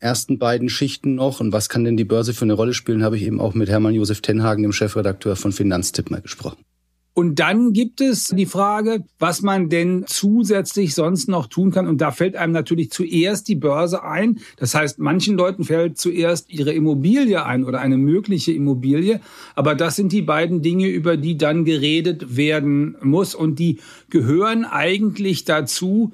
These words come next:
Speaker 2: wenn ich die Vorstellung habe, dass ich im Alter meinen Lebensstandard halten will,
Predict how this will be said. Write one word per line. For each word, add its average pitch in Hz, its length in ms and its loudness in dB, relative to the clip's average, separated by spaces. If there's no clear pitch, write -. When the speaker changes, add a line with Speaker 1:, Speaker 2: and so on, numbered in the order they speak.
Speaker 2:
wenn 160 440 0
ich - 420 -6
die 156 140 -2
Vorstellung 180 600 0
habe, 180 300 0
dass 156 220 -2
ich 160 80 -2
im 156 160 0
Alter 165 360 0
meinen 151 300 0
Lebensstandard 156 1040 0
halten 170 420 0
will, 147 260 0